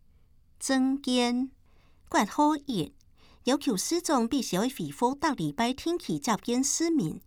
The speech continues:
用心谈民意。括号二，注重人到六岁成人的国家学，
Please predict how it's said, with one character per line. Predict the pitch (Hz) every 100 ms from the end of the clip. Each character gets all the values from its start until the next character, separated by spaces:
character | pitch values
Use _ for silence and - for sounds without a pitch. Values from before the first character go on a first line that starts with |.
| -
用 | 339 359
心 | - 170 208
谈 | - 170
民 | 240 277 - -
意。 | 214 226 269 - - - _ _ - _ -
括 | 339
号 | 240 - 277
二， | 285 285 277 285 294 - - - - -
注 | - 320
重 | 233 262
人 | 269 170
到 | 165 285
六 | 294 220
岁 | - 254
成 | 262 320 339
人 | 202
的 | 165 156
国 | - -
家 | 151 151
学， | - 240 175